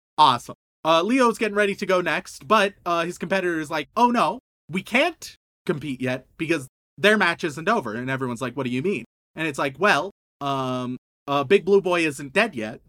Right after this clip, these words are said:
right? And he didn't forfeit." What? So I, I, I was, like, gaslighting myself at this point, right?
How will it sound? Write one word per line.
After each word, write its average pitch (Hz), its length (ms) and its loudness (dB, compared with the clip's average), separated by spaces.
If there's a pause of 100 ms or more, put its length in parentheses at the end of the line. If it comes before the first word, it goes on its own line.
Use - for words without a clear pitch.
(140)
right? 120 320 -4 (300)
And 180 320 2 (300)
he 185 140 -8
didn't 139 300 -4
forfeit." 208 340 -4 (260)
What? 156 260 2 (420)
So 302 220 8
I, 269 240 8
I, 269 460 6 (600)
I 226 120 8
was, 294 120 0
like, 180 140 0
gaslighting 175 500 4
myself 117 340 -2
at 117 80 -12
this 113 160 -6
point, 110 260 -8
right? 120 280 -4